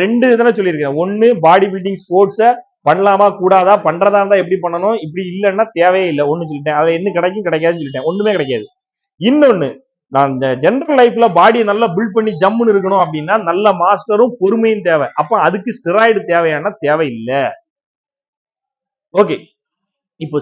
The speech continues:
ஸ்டெராய்டு எடுக்கலாமா கூடாதா, ஸ்டெராய்டுல சைடு எஃபெக்ட் இருக்குதா இல்லையா? ஸ்டெராய்ட்ஸ்னா என்ன, இந்த இவ்வளத்தையும் ஒண்ணா பாத்துருமா? ஸ்டெராய்ட்ஸ்னா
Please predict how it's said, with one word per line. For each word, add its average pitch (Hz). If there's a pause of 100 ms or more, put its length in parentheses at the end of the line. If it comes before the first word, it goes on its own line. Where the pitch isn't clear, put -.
ஸ்டெராய்டு 302
எடுக்கலாமா 214 (120)
கூடாதா, 185 (380)
ஸ்டெராய்டுல 277 (140)
சைடு 254
எஃபெக்ட் 208 (100)
இருக்குதா 180 (140)
இல்லையா? 139 (960)
ஸ்டெராய்ட்ஸ்னா 269 (260)
என்ன, 220 (160)
இந்த 214 (100)
இவ்வளத்தையும் 214
ஒண்ணா 214
பாத்துருமா? 190 (140)
ஸ்டெராய்ட்ஸ்னா 233